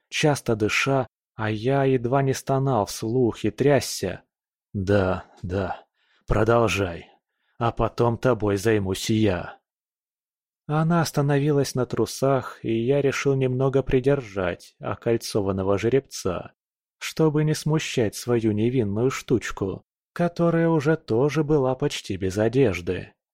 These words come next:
«Снимай трусики», скомандовал я. «Если готова, сделай это сама». Конечно, она готова. Весь воздух пах ее цветочным возбуждением.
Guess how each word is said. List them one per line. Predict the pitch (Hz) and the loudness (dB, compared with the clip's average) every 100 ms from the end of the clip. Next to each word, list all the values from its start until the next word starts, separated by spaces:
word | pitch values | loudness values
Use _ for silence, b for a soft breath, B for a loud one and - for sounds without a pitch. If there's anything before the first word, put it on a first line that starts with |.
| _ _ _ _ _ _ | _ _ _ _ _ _
«Снимай | - - 104 101 110 131 | -14 -6 -2 0 2 2
трусики», | 127 127 101 107 - 95 - - _ _ _ | 4 2 2 -2 -4 -6 -8 -16 _ _ _
скомандовал | - 120 107 92 92 95 110 113 | -6 -2 0 0 0 2 2 2
я. | 98 92 95 - _ _ _ _ _ | -2 -4 -6 -12 _ _ _ _ _
«Если | 123 107 107 - 104 | -2 0 0 0 0
готова, | 104 101 120 110 92 - - | 2 2 2 2 0 -8 -14
сделай | 110 120 131 117 | -2 2 2 2
это | 113 113 | 0 0
сама». | - 107 90 90 - - _ _ _ _ _ _ _ _ _ | 0 0 0 -6 -10 -20 _ _ _ _ _ _ _ _ _
Конечно, | - 156 156 170 - 117 98 | -2 2 4 2 2 0 0
она | 101 95 | 0 0
готова. | 101 - 113 92 98 - - _ _ _ | 0 0 -2 -2 -10 -18 -20 _ _ _
Весь | 139 135 170 151 131 | -4 2 2 2 0
воздух | 127 131 107 120 - | 2 2 2 -2 -2
пах | - 110 101 | -2 -2 0
ее | 113 101 107 | 0 2 0
цветочным | - 107 107 110 - 107 | 0 0 2 0 0 -2
возбуждением. | 98 92 98 92 92 110 113 90 82 90 | -2 -2 -4 -4 0 2 2 -2 -6 -10